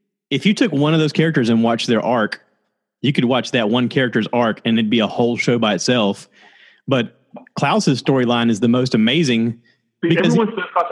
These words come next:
Speaker 2: I'm, I'm more of a Luther fan.
Speaker 1: Really?
Speaker 2: I love that big, gentle giant kind of, you know, in love with, in, in, in, in love and
Speaker 1: Yeah.
Speaker 2: I, I, I like that story.
Speaker 1: I like Five. I think Five is fascinating.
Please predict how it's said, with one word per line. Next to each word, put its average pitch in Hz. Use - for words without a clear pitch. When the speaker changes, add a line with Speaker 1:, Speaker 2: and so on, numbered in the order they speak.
Speaker 2:
I'm, 208
I'm 190
more 202
of 160
a 147
Luther 147
fan. 87
Speaker 1:
Really? 165
Speaker 2:
I 165
love 175
that 151
big, 151
gentle 143
giant 123
kind 127
of, 113
you 123
know, 104
in 131
love 139
with, 143
in, 135
in, 135
in, 135
in 135
love 131
and 101
Speaker 1:
Yeah. 107
Speaker 2:
I, 123
I, 131
I -
like 131
that 113
story. 101
Speaker 1:
I 131
like 139
Five. 131
I 127
think 120
Five 123
is 113
fascinating. 123